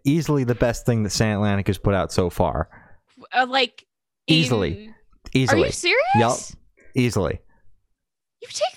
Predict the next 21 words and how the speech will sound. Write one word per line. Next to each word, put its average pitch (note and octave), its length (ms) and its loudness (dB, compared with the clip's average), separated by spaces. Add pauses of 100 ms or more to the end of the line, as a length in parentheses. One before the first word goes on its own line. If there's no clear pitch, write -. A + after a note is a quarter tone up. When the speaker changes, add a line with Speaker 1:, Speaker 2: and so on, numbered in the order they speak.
Speaker 2:
that G#4 140 0 (140)
back. G3+ 260 0
Speaker 1:
No, G#2 460 0 (120)
easily B2 460 0
the G#2 160 -2
best A2 320 -4
thing G#2+ 120 0
Stan G#2+ 200 -2
Atlantic G2+ 260 0
has F#2+ 120 -2
put G2 180 0
out. E2 240 -2 (160)
Like, B2 160 -2
Pink E3 200 2
Elephant, D3 460 0 (200)
amazing C3 500 2
album, A#2 300 0 (120)
their A#2+ 140 2
best A#2 340 0
album A#2 400 2
yet. E2 260 0